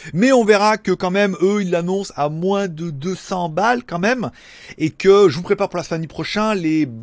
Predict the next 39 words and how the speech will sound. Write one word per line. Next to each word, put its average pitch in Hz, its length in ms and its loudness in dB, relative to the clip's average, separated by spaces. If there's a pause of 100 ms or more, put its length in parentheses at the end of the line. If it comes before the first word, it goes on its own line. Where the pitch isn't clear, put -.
(240)
euh, 120 120 -4 (420)
Tronsmart 190 580 -4 (140)
Apollo 190 480 0
Bold, 190 520 4 (580)
euh, 120 180 0
qui 151 160 -10
valent 151 180 0
que 214 280 -2
cent 165 260 -4
balles, 156 300 2
eux, 165 240 4 (280)
et 143 80 -4
qui 110 140 -12
sont - 200 -10
vraiment 127 300 -10
d'enfer. - 460 -10 (160)
Putain, - 100 -18
il 120 60 -14
y 113 40 -10
a 107 40 -10
des 117 100 -8
modes. 165 480 -2
Alors, - 220 -20
je 92 100 -20
vous - 80 -20
raconte - 240 -20
un - 80 -20
peu, - 60 -20
attends, - 180 -20
je - 140 -20
te - 80 -20
raconte - 240 -20
un - 120 -20
peu. - 60 -20 (380)
Il 135 80 -8
y 147 40 2
a 139 60 4
un 147 80 4
mode, 165 420 6